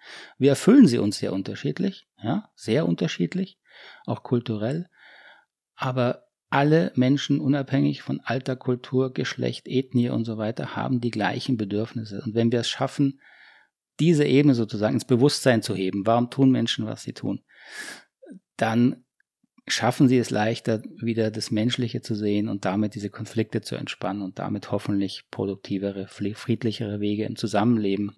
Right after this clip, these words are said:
zu entwickeln, privat wie beruflich. So, und diese Unterscheidungen eben, ja, Beobachtung, Gefühle, Gedanken, Bedürfnisse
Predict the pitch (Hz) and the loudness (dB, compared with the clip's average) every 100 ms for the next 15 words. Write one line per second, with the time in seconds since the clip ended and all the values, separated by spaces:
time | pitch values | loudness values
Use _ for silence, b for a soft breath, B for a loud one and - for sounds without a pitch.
0 | - - 104 101 - 104 - - 107 95 | -8 -6 -4 -4 -4 -4 -8 -8 -6 -4
1 | 101 - 104 98 107 143 110 - B B | -8 -8 -8 -4 -4 -6 -10 -12 B B
2 | B B B - 123 127 165 156 131 120 | B B B 0 2 4 6 6 4 2
3 | 117 123 117 107 104 95 92 120 139 117 | 2 4 2 0 -2 -2 0 0 0 0
4 | 131 127 - 120 117 117 - 117 107 107 | 2 2 2 0 0 -2 -4 -4 -2 -2
5 | 104 110 110 101 135 151 147 135 135 127 | -2 -4 -4 0 4 4 4 4 4 4